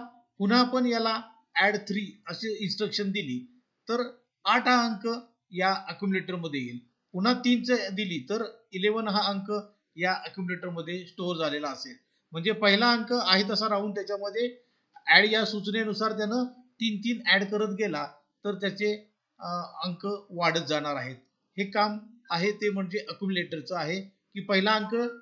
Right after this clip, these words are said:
delete होऊन फक्त तीन त्या ठिकाणी येणं असं न घडता तो आहे त्याच्या त्या मूळ संख्येमध्ये ती बेरीज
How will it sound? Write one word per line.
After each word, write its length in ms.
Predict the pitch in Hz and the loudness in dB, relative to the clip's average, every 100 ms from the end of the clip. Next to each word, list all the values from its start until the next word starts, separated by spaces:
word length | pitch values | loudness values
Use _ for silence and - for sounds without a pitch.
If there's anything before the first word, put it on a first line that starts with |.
| _ _ _ | _ _ _
delete 380 | 143 185 247 247 | 2 4 6 6
होऊन 300 | 247 180 147 143 _ _ | 4 4 -4 -12 _ _
फक्त 200 | 190 - | -12 -2
तीन 320 | 240 240 247 247 | -2 2 2 4
त्या 120 | 247 | 4
ठिकाणी 380 | 226 233 233 226 | 4 0 0 0
येणं 200 | 190 - - | 0 -2 -6
असं 200 | - 226 | -4 -2
न 100 | 233 | 0
घडता 380 | 208 180 156 170 - _ _ 208 | 2 0 0 -4 -6 _ _ -6
तो 100 | 196 | 0
आहे 280 | 165 170 | 4 4
त्याच्या 400 | 208 214 214 220 | 2 0 0 -2
त्या 200 | 214 214 | -2 -2
मूळ 200 | 208 202 208 | 0 0 -2
संख्येमध्ये 600 | 202 196 202 190 185 240 - _ _ _ - | -4 -2 -2 -2 -2 -4 -6 _ _ _ -6
ती 300 | 214 214 - 170 | -6 -6 -12 0
बेरीज 360 | 170 196 196 | 2 2 -4